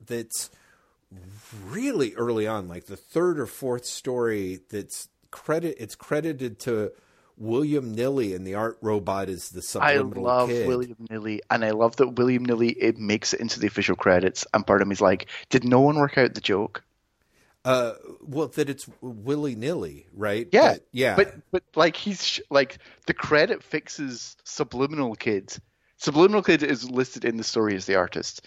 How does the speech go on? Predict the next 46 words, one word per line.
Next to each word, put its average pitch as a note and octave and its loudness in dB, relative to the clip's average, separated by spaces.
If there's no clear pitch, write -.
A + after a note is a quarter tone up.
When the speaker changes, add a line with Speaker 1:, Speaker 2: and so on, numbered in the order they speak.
Speaker 1:
Mm-hmm. A#2+ -2
Speaker 2:
And B2 6
on A#2 4
the A2+ -6
credits C#3 2
page C3 2
of A#2 -2
the A2+ -4
collection, A2+ 2
it G2+ -6
goes, A2 4
"Brendan C4 4
McCarthy." B3+ 4
'Cause - 4
Speaker 1:
Right. - 6
Speaker 2:
of G3+ 2
course, C#3 6
it's - -2
not C#3+ 4
quote-unquote A#2+ 4
Subliminal A2+ 2
Kid. - -4
Speaker 1:
Yes. C3+ -2
Speaker 2:
But E3 6
William F3 6
Nilly D3 6
makes B2 -2
it - -14
through B2+ 0
completely B2 0
fine. C#3 6
Speaker 1:
No, C#3+ 4
they C#3 -4
list D3+ -6
him G3 -2
as D#3+ -4
a C#3 -4
story D3+ -6
in E3 -4
the, B2 -2
a A#2 -4
writer B2+ -6
in F3 -8
the C3 -8
back? G#2+ -8
Speaker 2:
Yes. - 2